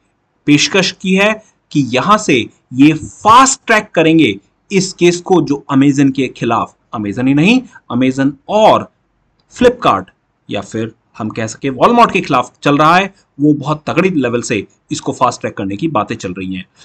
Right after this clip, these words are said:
यहाँ पर बात करेंगे, the Competition Commission of India expedite, जो कि एंटी कॉम्पिटिटिव behavior Amazon का है यहाँ पर, कि preferential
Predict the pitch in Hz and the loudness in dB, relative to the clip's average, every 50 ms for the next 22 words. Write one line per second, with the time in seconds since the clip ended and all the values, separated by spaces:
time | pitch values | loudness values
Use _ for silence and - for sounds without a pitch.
0 | _ _ _ - 135 - 175 190 208 208 180 170 175 175 - 190 190 196 208 233 | _ _ _ -6 -2 0 2 2 2 2 2 2 0 2 0 -2 -2 0 0 0
1 | 240 233 - _ _ _ 156 143 127 160 175 180 196 202 196 196 185 175 175 175 | -2 -2 -4 _ _ _ -6 0 0 2 0 2 0 -2 -2 -2 -2 -2 -2 -2
2 | 165 190 185 165 - 180 180 180 196 214 220 208 - _ _ _ _ 139 143 - | -2 -4 -6 -4 -4 -4 -2 0 0 0 -2 -4 -8 _ _ _ _ -14 -14 -14
3 | - - 180 175 175 175 196 208 196 - - _ _ _ 143 147 143 147 165 156 | -10 -10 -2 2 2 4 4 2 0 -6 -14 _ _ _ 0 0 0 0 0 0
4 | 151 156 156 - _ _ _ _ _ _ - 190 214 226 220 202 233 233 180 127 | 0 0 0 -4 _ _ _ _ _ _ 0 0 2 2 2 0 0 0 0 0
5 | 101 101 - _ _ _ _ _ _ _ _ _ _ - 165 170 165 175 175 185 | -2 -6 -12 _ _ _ _ _ _ _ _ _ _ 2 2 2 2 0 0 0
6 | 185 180 180 160 135 143 127 143 147 147 156 151 143 - - 131 131 131 135 135 | 0 0 0 0 0 0 2 2 2 2 2 0 0 0 0 0 0 2 2 0
7 | 131 123 123 113 117 131 120 104 104 113 107 123 120 - 120 101 90 - _ _ | 0 0 0 -2 0 0 0 0 -2 -2 -2 -2 -2 -2 -2 -4 -4 -8 _ _
8 | _ _ _ - 143 131 - - 175 165 160 - 190 202 202 202 - 226 214 | _ _ _ -2 -2 -2 0 2 2 2 2 2 0 0 0 2 2 2 0